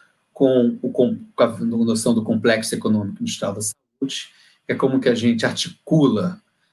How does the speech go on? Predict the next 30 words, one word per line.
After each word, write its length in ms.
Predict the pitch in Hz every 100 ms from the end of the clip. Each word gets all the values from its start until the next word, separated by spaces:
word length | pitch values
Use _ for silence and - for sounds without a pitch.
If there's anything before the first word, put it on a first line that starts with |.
| _ -
né, 140 | 117
o 60 | 117
sistema 420 | - - 135 127
da 100 | 120
saúde. 380 | 113 117 107 113
É 20 |
um 60 | 117
sistema 420 | - - 139 131
produtivo, 920 | - 175 165 156 147 - 175 180 151
industrial 580 | 139 135 - 135 131 127
e 40 |
tecnológico 680 | 131 131 131 120 120 120 127
de 160 | 117
alta 380 | 143 175 175 143
potência. 840 | 117 117 117 110 117 - 151 151 _ _ _ _
Normalmente 500 | 151 139 135 135 131
se 180 | - 131
vê 440 | 113 131 131 117 - _ _ _
apenas 480 | 110 - 151 135 -
com 160 | 135
um 200 | 127 120
óculos, 760 | 117 131 151 - 180 180 - - _ _ _
né, 120 | 127
só 160 | 131 139
pra 120 | 135
dar 140 | 123 123
uma 100 | 117
ideia, 320 | 120 135 147
ninguém 260 | 139 160
calculava 1000 | 160 151 - 131 131 151 139 107 104 95